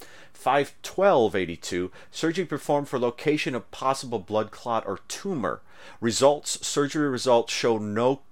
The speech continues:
clot or tumor, no physiological, is there no physiological basis for psychotic behavior. So one, yeah, they did send a nut to a regular hospital, and two,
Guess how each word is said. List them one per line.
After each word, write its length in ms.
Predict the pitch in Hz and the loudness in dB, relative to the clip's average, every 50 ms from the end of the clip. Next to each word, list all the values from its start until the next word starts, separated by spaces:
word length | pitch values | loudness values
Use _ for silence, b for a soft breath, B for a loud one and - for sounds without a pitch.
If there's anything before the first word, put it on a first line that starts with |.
| - - - | -20 -20 -20
clot 360 | - - - 139 113 117 120 - | -16 -4 0 2 2 2 2 0
or 100 | 110 101 | -2 -6
tumor, 540 | - - - - 170 147 120 104 101 95 - B B B B B | -6 -8 -6 -4 -4 -2 -2 -2 -2 -4 -4 B B B B B
no 280 | B 107 123 143 151 156 | B 2 4 4 4 4
physiological, 1000 | - - - - 165 160 151 165 156 139 139 135 135 139 131 123 127 - - - - - - - - - - - - - - - - - - - - - - - | 2 -2 -4 0 0 0 2 4 4 6 6 8 6 6 4 2 -4 -10 -12 -14 -14 -16 -20 -20 -20 -20 -20 -20 -20 -20 -20 -20 -20 -20 -20 -20 -20 -20 -18 -8
is 80 | 107 | -4
there 160 | 117 120 123 - | -4 -4 -2 -2
no 200 | 131 123 135 156 | -2 0 0 0
physiological 760 | 156 - - 185 170 160 175 156 147 139 139 135 135 - 127 | 0 0 2 2 2 2 2 2 4 4 4 2 0 -4 -4
basis 520 | 107 113 123 123 113 - - 104 - - - - | 0 2 2 2 2 0 -2 -4 -4 -6 -8 -12
for 140 | - - 117 | -10 -8 -6
psychotic 640 | - - 113 98 - - 123 113 110 104 - - - - - | -4 -4 -4 -4 -2 0 0 0 0 0 -4 -10 -14 -10 -10
behavior. 560 | 104 92 101 107 104 104 78 80 78 67 - - B B B B B B | -8 -4 -2 -2 -2 -2 -4 -8 -10 -10 -10 -14 B B B B B B
So 200 | B - - 120 | B -2 0 0
one, 380 | 110 107 139 156 147 131 117 - B B | 0 2 4 4 4 4 2 -2 B B
yeah, 180 | B 160 165 147 | B 6 6 6
they 120 | 123 120 | 6 4
did 220 | 104 - 165 165 - | 0 0 -2 0 0
send 280 | - - 151 123 104 | 2 2 2 2 2
a 60 | 98 95 | 0 0
nut 400 | 95 98 90 87 - - - - - - - - | 0 0 -2 -2 -4 -6 -10 -14 -16 -16 -10 -4
to 160 | - 139 113 | -2 0 0
a 40 | 98 | 2
regular 360 | 90 101 98 95 95 95 92 | 2 0 0 0 -2 -6 -4
hospital, 480 | 92 95 90 87 - - 110 101 95 b b b b | -4 -2 -4 -4 -4 -4 -6 -6 -6 b b b b
and 200 | 110 113 - - | -10 -10 -8 -6
two, 360 | - - 190 180 147 135 | -2 0 2 2 2 0